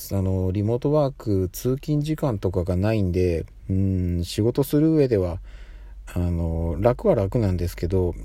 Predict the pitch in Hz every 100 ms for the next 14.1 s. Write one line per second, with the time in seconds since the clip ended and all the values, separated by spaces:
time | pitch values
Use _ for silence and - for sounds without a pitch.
0 | 101 104 98 - 143 110 101 95 - 123
1 | 143 170 175 165 110 113 101 95 92 101
2 | 107 113 92 90 87 90 90 90 82 78
3 | - - - - 90 98 98 98 101 90
4 | - 92 92 95 95 92 98 - - 82
5 | - - - 95 90 87 98 104 92 92
6 | 90 - - - - - - - - -
7 | - 87 80 80 80 90 - 92 85 82
8 | - - 95 87 90 - 82 85 80 -
9 | - - - - - 143 - - 113 -
10 | 98 87 87 90 92 85 82 82 80 82
11 | 82 120 92 90 107 101 - - 85 87
12 | - 87 - - - 95 95 90 78 80
13 | - 82 87 - - - - - - 76